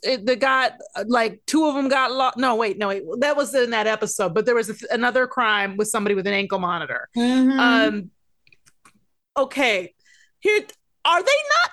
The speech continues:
Speaker 1: telling people when they get the ankle monitor what it's for?
Speaker 2: <laughs> I don't know. Maybe they're just saying it's jewelry.
Speaker 1: That's what I'm like. They're like, "Oh, here's an ankle bracelet from the state for you." Like, are they not explaining,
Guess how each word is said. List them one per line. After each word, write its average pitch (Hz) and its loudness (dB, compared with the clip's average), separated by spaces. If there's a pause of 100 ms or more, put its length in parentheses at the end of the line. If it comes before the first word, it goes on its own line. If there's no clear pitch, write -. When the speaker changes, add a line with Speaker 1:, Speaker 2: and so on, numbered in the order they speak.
Speaker 1:
telling 339 0
people 311 0
when 277 0
they 262 2
get 269 -4
the 277 -4
ankle 240 -2
monitor 240 0
what 220 0
it's 214 -2
for? 233 -2 (160)
Speaker 2:
<laughs> - -14
I 302 0
don't 339 0
know. 214 0 (240)
Maybe 302 -2 (320)
they're 381 2
just - -8
saying 320 0
it's 311 -2
jewelry. 254 2 (180)
Speaker 1:
That's 494 2
what 554 2
I'm 523 2
like. 320 2
They're 330 -2
like, 330 2
"Oh, 466 2
here's 427 0
an - 2
ankle 392 -4
bracelet 262 -2
from 294 -8
the 330 -2
state 440 -2
for 294 -6
you." 214 -2
Like, 294 0
are 302 2
they 370 0
not 440 0
explaining, 277 -2